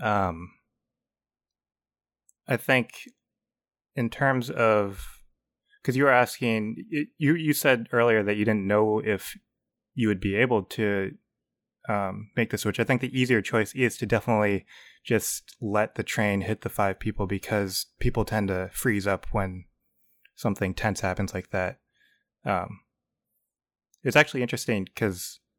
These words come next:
there's a show on YouTube called Mind Field, and they actually recreated this problem in real life and had real people go through this, um, just to see if, what people would choose. And what, I, I forget what the actual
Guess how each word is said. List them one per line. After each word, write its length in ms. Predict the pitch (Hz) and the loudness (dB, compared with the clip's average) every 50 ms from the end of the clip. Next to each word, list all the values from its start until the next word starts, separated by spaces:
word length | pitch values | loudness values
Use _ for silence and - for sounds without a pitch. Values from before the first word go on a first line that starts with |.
| _ _ _ _ | _ _ _ _
there's 200 | - 123 107 104 | -2 0 0 0
a 40 | 101 | 0
show 460 | - - - 123 113 113 110 107 107 | 0 0 2 4 4 4 4 2 2
on 180 | 107 101 95 101 | 0 0 0 0
YouTube 400 | 110 113 - - 120 104 - - | 0 0 0 0 -2 -4 -4 -4
called 400 | - 107 101 95 95 90 - - | -4 -2 0 0 -2 -2 -4 -4
Mind 380 | 98 98 104 110 120 123 110 | -2 0 0 0 0 -2 -4
Field, 460 | - - 110 101 - 113 123 - - _ _ _ - | -6 -8 -10 -8 -8 -8 -10 -10 -12 _ _ _ -4
and 180 | 117 104 107 110 | -2 0 0 0
they 100 | 110 110 | 0 2
actually 380 | 110 104 - - - 110 101 | 0 0 -2 -4 -4 -4 -4
recreated 580 | 95 101 104 101 - - 107 107 110 107 101 90 | -2 -2 -4 -4 -4 -2 -2 0 0 0 0 -2
this 180 | - 98 - | -4 -6 -6
problem 500 | - - 113 110 107 95 101 92 95 101 123 | -2 0 2 2 2 0 -2 -6 -8 -8 -8
in 140 | 127 107 101 | -8 -6 -6
real 140 | 98 98 | -4 -2
life 280 | 98 101 104 101 - - | -2 -2 -2 -2 -4 -4
and 260 | 107 101 95 95 - - | -4 -4 -4 -6 -10 -8
had 340 | - - 117 104 101 117 139 | -4 -2 -2 -2 -2 -4 -4
real 200 | 127 117 107 104 | -2 -2 -2 0
people 340 | - - 117 - 117 104 95 | -2 -4 -2 0 0 0 2
go 180 | 98 95 92 | 0 0 -2
through 220 | - - 120 117 104 | -2 -2 -2 -2 -2
this, 360 | 101 98 101 - - - - _ _ - - - - _ _ _ _ _ _ _ | -2 -4 -6 -8 -12 -14 -18 _ _ -20 -20 -20 -20 _ _ _ _ _ _ _
um, 380 | - 107 98 95 90 87 87 - - - | -2 -2 0 0 -2 -4 -8 -12 -4 -2
just 180 | 117 104 - - | -2 -2 -2 -4
to 80 | 110 | -6
see 260 | - - 127 113 107 | -4 0 0 2 2
if, 240 | 104 98 92 - - _ | 2 2 0 -4 -10 _
what 240 | - 156 123 107 - | -6 -2 -2 -2 -2
people 220 | - 123 110 110 98 | -2 -2 -2 0 0
would 140 | 92 90 | 0 0
choose. 520 | - - 143 123 98 87 90 90 - - - _ _ _ _ _ _ _ _ _ _ _ _ _ _ _ _ _ _ _ _ _ _ _ - - | 0 0 0 0 0 -2 -4 -10 -14 -16 -18 _ _ _ _ _ _ _ _ _ _ _ _ _ _ _ _ _ _ _ _ _ _ _ -6 -2
And 500 | 110 107 107 104 101 101 98 90 - - - _ _ _ _ _ _ _ _ _ _ _ _ _ _ _ _ _ | 0 2 2 2 2 0 -2 -4 -8 -14 -20 _ _ _ _ _ _ _ _ _ _ _ _ _ _ _ _ _
what, 280 | 123 113 110 - - - - _ _ _ _ _ _ _ - | 2 2 2 2 0 -4 -12 _ _ _ _ _ _ _ 0
I, 180 | 156 151 143 | 0 2 2
I 40 | 143 | 0
forget 320 | 139 - - 147 147 143 139 | -2 -4 -2 0 2 2 2
what 140 | 139 135 | 2 0
the 160 | - 127 117 120 | 0 2 2 2
actual 720 | 123 117 113 - - 127 113 104 104 101 98 92 87 101 | 2 0 0 -2 -2 0 0 2 2 2 0 -2 -4 -8